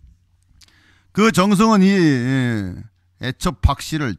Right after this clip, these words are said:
정말 지극이나 무척이나 사랑을 해서 정말 잠시도 떨어져 있지를 못할 정도로, 어,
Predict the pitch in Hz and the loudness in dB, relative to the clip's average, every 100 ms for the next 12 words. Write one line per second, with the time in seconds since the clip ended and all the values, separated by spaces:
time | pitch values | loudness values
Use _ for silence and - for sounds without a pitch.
0 | - - 247 294 302 294 294 330 330 247 | -6 -2 0 2 2 2 0 -2 -6 -6
1 | - 254 302 254 233 220 180 165 - _ | -6 -4 -4 -6 -4 -2 -2 -4 -10 _
2 | _ _ _ 202 214 - - 277 254 262 | _ _ _ 0 0 -6 -6 -4 -4 -4
3 | 254 254 226 165 202 196 180 135 123 117 | 0 0 0 -2 -2 -2 -4 -6 -8 -8
4 | 107 131 123 85 - _ _ _ _ _ | -8 -8 -8 -10 -14 _ _ _ _ _
5 | _ _ _ _ 117 117 113 - 165 190 | _ _ _ _ -10 -8 -8 -6 -2 0
6 | 220 208 214 254 233 - _ _ _ _ | -2 -4 -4 -6 -6 -8 _ _ _ _
7 | _ _ _ 320 320 311 294 277 247 175 | _ _ _ -10 -6 -6 -8 -10 -10 -12
8 | - 202 180 151 139 - 156 160 220 240 | -14 -12 -10 -10 0 2 2 -2 -8 -10
9 | 208 160 151 196 226 190 - 120 110 95 | -6 -4 -2 0 -2 -4 -8 -8 -6 -8
10 | 76 - | -10 -14